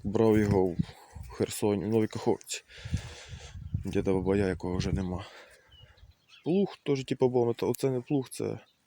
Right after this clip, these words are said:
це гори. Наверно, його продам цього року, може, хай ще хтось помучиться, якщо хтось його схоче купити. Але, м,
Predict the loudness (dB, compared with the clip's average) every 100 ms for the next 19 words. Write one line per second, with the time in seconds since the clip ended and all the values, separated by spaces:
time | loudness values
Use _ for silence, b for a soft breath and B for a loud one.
0 | _ -4 2 4 2 0 _ B B B
1 | B B B B B B B B B B
2 | B B B B B B B B B B
3 | B B B -8 -4 2 4 4 2 0
4 | 0 2 2 4 2 0 -4 0 -2 0
5 | -4 -6 -8 -8 -6 -8 -8 -6 -4 -6
6 | -6 -6 -8 -6 -6 -6 -4 -6 -6 -6
7 | -6 -10 -8 -8 -8 -14 -20 _ _ -20
8 | _ _ _ _ _ _ -20 _ _ _
9 | _ _ _ _ _ _ _ -20 -20 -20
10 | -20 _ b b b b b b b b
11 | b b b b _ _ 4 4 2 -8
12 | _ _ _ _ -12 -8 -8